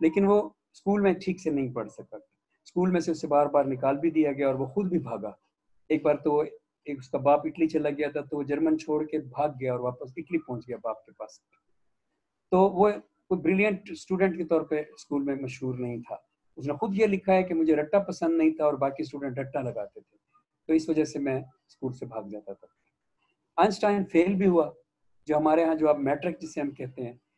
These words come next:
इस सतह का इम्तिहान था जिसमें Einstein दो paper, अ, दो पेपरों में pass हुआ, एक mathematics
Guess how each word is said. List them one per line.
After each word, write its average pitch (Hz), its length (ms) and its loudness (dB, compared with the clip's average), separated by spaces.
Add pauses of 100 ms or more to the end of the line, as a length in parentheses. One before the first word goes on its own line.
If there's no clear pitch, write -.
इस 185 160 -4
सतह 160 220 0
का 151 120 -4
इम्तिहान 139 420 -2
था 151 120 -4
जिसमें 131 340 -6
Einstein 127 640 -6 (800)
दो 160 160 6
paper, 139 440 -2
अ, 127 140 0
दो 156 200 2
पेपरों 135 340 -2
में 120 140 -6
pass - 380 -8
हुआ, 98 120 -14 (580)
एक 131 120 -10
mathematics 151 680 -4